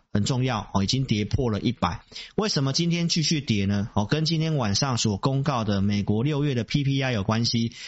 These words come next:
原先市场预期是月增零点四，哦，那实际出来是零点一，所以优于市场预期，然后，呃，这个美元的部分偏弱，而且也跌破了这个平台。那美元它跌破这个平台来讲的话，我觉得对台股是有帮助的，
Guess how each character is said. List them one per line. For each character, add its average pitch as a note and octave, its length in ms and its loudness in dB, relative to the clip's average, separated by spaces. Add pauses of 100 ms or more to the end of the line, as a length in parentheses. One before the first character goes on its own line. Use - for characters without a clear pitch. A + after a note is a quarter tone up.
(180)
原 D3 160 0
先 G3 160 0
市 F#3+ 220 0
场 C3 240 0
预 E3+ 120 0
期 B2+ 200 0
是 D3 160 0
月 D3+ 240 0
增 C3+ 300 0
零 A#2 200 0
点 G2+ 220 0
四， - 400 -2
哦， F#2+ 60 2
那 B2+ 180 0
实 - 280 0
际 D#3 160 0
出 D3+ 160 0
来 A2+ 120 0
是 C3 240 -2 (260)
零 A#2+ 240 0
点 G#2+ 220 0
一， C3 240 0 (260)
所 E3 160 0
以 C#3 140 0
优 F#3+ 240 0
于 D#3+ 80 0
市 F3 160 -2
场 B2 180 0
预 D3 140 0
期， G#2+ 360 0
然 G#2 140 2
后， B2 340 -2
呃， G2+ 220 0
这 A#2+ 140 -2
个 A2+ 160 0
美 G2+ 160 0
元 G2 120 0
的 G#2 60 -2
部 C3 160 -2
分 B2+ 160 0
偏 A#2 260 0
弱， A#2 220 -2
而 B2+ 60 2
且 A2+ 160 0
也 F#2+ 160 0
跌 G#2 220 -2
破 B2 220 -2
了 G#2+ 80 -2
这 A2+ 100 -2
个 G#2 100 -2
平 G2 180 0
台。 G#2+ 300 -4 (340)
那 D#3 140 0
美 D3+ 240 0
元 D3+ 220 0
它 F#3+ 140 0
跌 D3 240 -2
破 E3+ 240 -2
这 E3+ 80 0
个 D3+ 100 0
平 C3+ 220 -2
台 B2 80 0
来 G2+ 120 0
讲 G#2+ 160 -2
的 F2+ 80 0
话， A#2 160 0
我 G2+ 120 0
觉 G#2+ 140 0
得 A2+ 60 -2
对 C#3 140 -2
台 A2+ 200 -2
股 G2+ 160 0
是 F2+ 120 0
有 G2 140 0
帮 G#2+ 240 -2
助 A2 180 0
的， D#2+ 160 -4